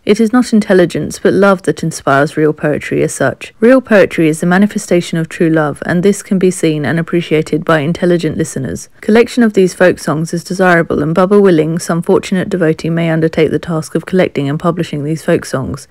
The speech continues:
either in the Sai Leela magazine or separately in a book form. Baba's humility. Lord or Bhagwan is said to have six qualities, viz. one, fame, two, wealth,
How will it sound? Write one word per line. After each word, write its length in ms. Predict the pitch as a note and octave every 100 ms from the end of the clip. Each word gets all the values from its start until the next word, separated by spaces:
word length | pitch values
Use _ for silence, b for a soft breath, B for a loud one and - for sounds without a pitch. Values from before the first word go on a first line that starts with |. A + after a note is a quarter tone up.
| b
either 260 | F#3+ G3 F#3+
in 80 | F#3
the 60 |
Sai 240 | F3+ F#3 E3+
Leela 260 | E3+ E3
magazine 520 | D#3+ D#3+ D3+ - C#3 D#3
or 80 |
separately 520 | - - - - C#3+ D3
in 60 |
a 60 | D#3
book 200 | - -
form. 340 | - C#3 C3+ b b
Baba's 320 | - A#3 B3
humility. 640 | - G#3 F3 D#3 - - C#3 _ _ _
Lord 340 | G3+ A3+ B3+
or 120 | C4 A#3
Bhagwan 560 | G#3 F3+ E3+ D3+ D#3+
is 160 | E3 F3
said 240 | F#3+ E3+
to 100 | -
have 180 | D#3 E3
six 300 | - - -
qualities, 680 | - E3+ D#3 - F#3+ D#3 -
viz. 360 | F#3 F3 E3
one, 340 | E3 E3+ G3 A3+
fame, 520 | - E3+ D#3 E3+ G3+ B B B B -
two, 260 | - A3+ A#3
wealth, 520 | G3+ D3+ F3+ -